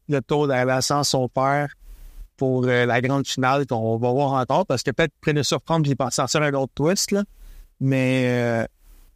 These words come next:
sais, je pense qu'il y a tellement de films à montrer qu'à un moment donné, il faut que tu coupes à quelque part. Puis l'histoire, même si c'est pas tous les personnages qui sont développés à cent pour cent, je pense qu'il y a assez de stock pour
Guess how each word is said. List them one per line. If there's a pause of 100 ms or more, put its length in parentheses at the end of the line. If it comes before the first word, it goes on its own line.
sais,
je
pense
qu'il
y
a
tellement
de
films
à
montrer (200)
qu'à
un
moment
donné,
il
faut
que
tu
coupes
à
quelque
part. (680)
Puis
l'histoire, (280)
même
si
c'est
pas (160)
tous
les
personnages
qui
sont
développés
à
cent
pour
cent,
je
pense
qu'il
y
a
assez
de
stock (120)
pour